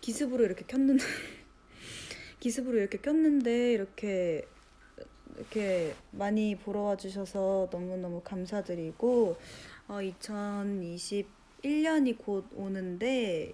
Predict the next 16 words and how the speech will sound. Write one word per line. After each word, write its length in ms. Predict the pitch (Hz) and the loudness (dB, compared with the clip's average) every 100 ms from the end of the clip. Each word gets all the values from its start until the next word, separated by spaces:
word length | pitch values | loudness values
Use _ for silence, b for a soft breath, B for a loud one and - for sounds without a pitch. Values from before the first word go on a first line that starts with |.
| - | -10
여러분들, 960 | 180 185 180 185 170 180 170 160 151 - _ b b b b b b b _ _ | -8 -8 -6 -6 -4 -2 -2 -2 -6 -12 _ b b b b b b b _ _
정말, 760 | - 190 190 185 180 175 165 - - - _ _ _ - | -10 -8 -6 -6 -6 -8 -10 -12 -20 -20 _ _ _ -14
어, 720 | 175 175 175 170 170 170 - _ | -12 -10 -10 -10 -10 -12 -16 _
이천이십 560 | - - 196 180 175 208 | -12 -8 -6 -8 -6 -6
년 720 | 196 196 196 196 180 170 170 | -4 -4 -6 -6 -6 -8 -10
모두 220 | 175 175 190 | -10 -8 -4
힘들었던 680 | 240 262 302 285 269 214 | 2 2 2 -2 -2 -4
한 200 | 220 247 | 0 0
해였는데, 840 | 262 254 220 185 185 226 233 196 170 B B B | 2 2 0 -2 0 2 2 0 -4 B B B
이천이십일 680 | 196 - 208 185 180 247 294 | -10 -4 -4 -4 -2 0 2
년에는 520 | 320 294 254 254 254 | 4 4 4 4 4
모두 240 | 196 185 202 | 0 -2 -4
모두 300 | 196 185 214 | -4 -6 0
행복하고, 920 | 285 320 330 - 196 165 262 320 359 B B B - - | 0 0 -2 -6 -8 -2 -2 -2 -4 B B B -10 -4
음, 960 | 214 220 220 220 220 214 214 208 208 208 - - - - - - - - - - - - - - - - - - - - - - - - - - - - - - - - - | 2 4 6 6 4 4 2 0 -4 -10 -18 -20 -20 -20 -20 -20 -12 -12 -12 -20 -20 -20 -20 -20 -20 -20 -20 -20 -20 -20 -20 -20 -20 -20 -20 -20 -20 -20 -20 -20 -20 -20 -20
저도 380 | - 175 277 | -12 -8 -6